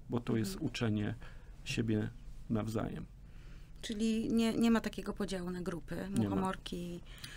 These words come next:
Speaker 2: jeżyki, tylko jest jedna wielka grupa.
Speaker 1: Jest jedna, e, no,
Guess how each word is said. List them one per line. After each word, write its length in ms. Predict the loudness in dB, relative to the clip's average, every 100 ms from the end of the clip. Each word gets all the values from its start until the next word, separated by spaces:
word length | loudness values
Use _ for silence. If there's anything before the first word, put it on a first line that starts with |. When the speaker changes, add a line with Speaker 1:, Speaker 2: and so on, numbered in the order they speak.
| -10 -2
Speaker 2:
jeżyki, 500 | 0 4 2 4 4
tylko 280 | 4 0 0
jest 160 | 0 2
jedna 240 | 2 2
wielka 280 | 2 2 2
grupa. 380 | 0 -2 -2 -4 -8 -10 2
Speaker 1:
Jest 220 | 4 8
jedna, 640 | 8 10 10 10 8 6 4 2
e, 240 | 4 4 2
no, 320 | 4 8 8